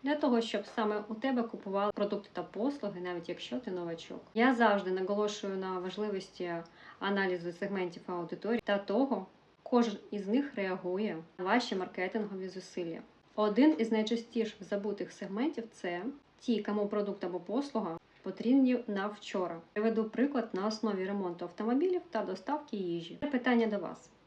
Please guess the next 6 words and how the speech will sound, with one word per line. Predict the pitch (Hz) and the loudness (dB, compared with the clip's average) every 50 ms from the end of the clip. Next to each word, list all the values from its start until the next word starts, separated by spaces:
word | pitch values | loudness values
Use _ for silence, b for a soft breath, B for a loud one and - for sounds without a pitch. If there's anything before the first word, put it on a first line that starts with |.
| _ _ _ _ _ _ _ _ _ _ | _ _ _ _ _ _ _ _ _ _
Хто | - 262 233 | 2 2 2
приїде | - - 208 214 214 208 - 185 | 2 2 2 2 2 2 0 0
в | 180 | 0
автосервіс | 190 180 - - 202 - - 214 208 190 175 175 - - - B B B B B B - - | -2 -4 -4 -6 -8 -4 -2 0 0 0 -2 -4 -8 -10 -20 B B B B B B -10 -4
прямо | - 208 196 185 180 180 175 | 0 2 2 2 2 0 -2
зараз | 170 190 214 254 311 277 220 - - - | -2 2 4 4 4 2 0 -4 -8 -16